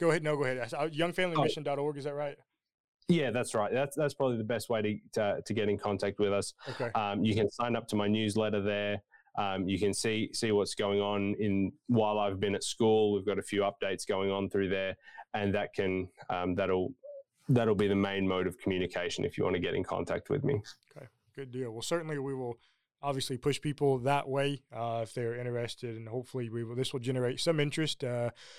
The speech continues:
Speaker 1: perhaps shed some light on, on you and some of the great work that you're gonna be doing. Obviously, we are excited, uh, for you. We're prayerful that everything would go according to plan. I know you're entering a very stressful time. You got finals, and then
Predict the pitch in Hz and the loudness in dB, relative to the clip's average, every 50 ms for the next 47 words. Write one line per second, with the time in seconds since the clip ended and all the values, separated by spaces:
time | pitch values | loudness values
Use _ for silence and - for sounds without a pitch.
0 | - - - - 151 156 156 - - - 151 135 - - 139 131 127 131 143 151 | -20 -6 2 4 4 4 4 2 4 4 4 4 4 -2 -2 0 2 2 2 2
1 | - - - 127 131 131 127 123 127 123 120 117 123 123 123 123 139 156 156 143 | 0 -6 -8 -6 -4 -4 -4 -4 -4 -4 -4 -4 -4 -4 -4 -2 -2 -2 -2 -2
2 | - - 139 135 127 127 123 127 127 127 123 127 131 127 - 131 123 120 120 117 | -2 -2 -2 0 0 0 0 -2 -4 -2 -2 -4 -4 -4 -6 -10 -10 -8 -8 -6
3 | 120 117 113 113 113 120 117 120 117 113 113 113 117 113 - - 127 113 110 110 | -8 -8 -8 -6 -6 -4 -4 -4 -2 -2 -2 -2 -4 -6 -6 -6 -6 -4 -4 -4
4 | 110 110 110 107 107 110 107 - - - 131 127 131 127 120 113 - _ - - | -4 -2 -4 -4 -6 -8 -8 -8 -4 0 0 0 0 -2 -6 -8 -10 _ -20 -20
5 | - - - _ _ - 131 127 120 117 113 - - - 147 147 143 139 143 147 | -20 -20 -20 _ _ -2 2 4 4 4 4 0 0 4 4 4 6 6 2 2
6 | 151 139 120 117 113 110 - - 135 135 127 - 139 135 120 120 117 117 117 120 | 0 0 -2 -4 -6 -4 -2 0 0 0 -2 -2 -4 -4 -2 -2 -2 -2 -4 -4
7 | 113 113 120 120 127 120 120 117 117 117 113 113 127 123 123 123 123 113 107 - | -6 -6 -8 -8 -8 -10 -8 -8 -8 -10 -8 -4 -4 -2 -2 -2 -4 -6 -8 -10
8 | 123 - - 147 143 139 131 127 123 - 147 147 147 143 131 123 123 123 127 123 | -12 -4 0 0 2 2 0 -4 -4 -2 0 2 2 2 2 0 0 0 -2 -2
9 | 117 120 120 117 117 - _ _ _ _ _ _ _ 151 135 135 127 - 151 151 | -2 -4 -6 -6 -8 -10 _ _ _ _ _ _ _ -8 -8 -8 -4 -2 -2 0
10 | 143 135 127 123 127 131 127 - - - 143 135 - - 139 127 - 135 135 131 | 0 0 -2 -2 -2 -2 -2 -2 -2 -2 -2 -2 -2 -4 -6 -8 -4 -2 -2 -2
11 | 131 135 135 123 123 127 - - 143 139 143 143 143 139 143 135 120 123 127 127 | -2 -2 -2 -4 -6 -6 -6 -2 -2 0 0 0 -2 -2 -4 -4 -4 -4 -4 -2
12 | 127 123 - - | -4 2 2 2